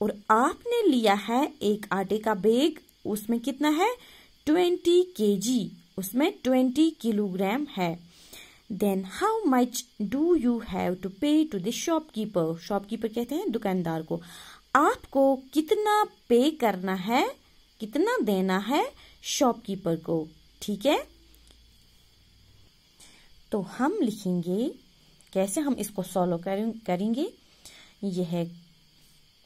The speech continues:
क्वेश्चन नंबर थ्री का सी पार्ट, ठीक है। इसका क्वेश्च-, अ,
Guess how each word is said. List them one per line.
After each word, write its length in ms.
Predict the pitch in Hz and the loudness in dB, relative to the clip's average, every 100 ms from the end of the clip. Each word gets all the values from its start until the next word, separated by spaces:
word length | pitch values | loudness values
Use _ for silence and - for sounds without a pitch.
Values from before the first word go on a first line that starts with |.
| _ _ _ _ _ _ _ _ _ _ - _ _ _ _ - | _ _ _ _ _ _ _ _ _ _ -20 _ _ _ _ -6
क्वेश्चन 400 | 233 - - 285 | -6 -4 -2 0
नंबर 440 | 247 208 190 185 190 - _ _ _ _ - _ - | 2 2 2 0 -2 -10 _ _ _ _ -20 _ -14
थ्री 220 | - 233 285 359 - | -4 -2 -2 -4 -4
का 200 | 208 226 392 | -2 -2 -4
सी 280 | - - 208 196 | -10 -8 -8 -4
पार्ट, 340 | 170 151 151 - _ - | -4 -4 -6 -14 _ -20
ठीक 200 | - - | -8 -2
है। 160 | 247 339 - - - - _ - | -2 -4 -14 -20 -20 -20 _ -6
इसका 300 | 202 - 269 | -6 -2 -2
क्वेश्च-, 340 | 277 196 196 | 0 -4 -2
अ, 260 | 214 208 196 | -2 -2 -2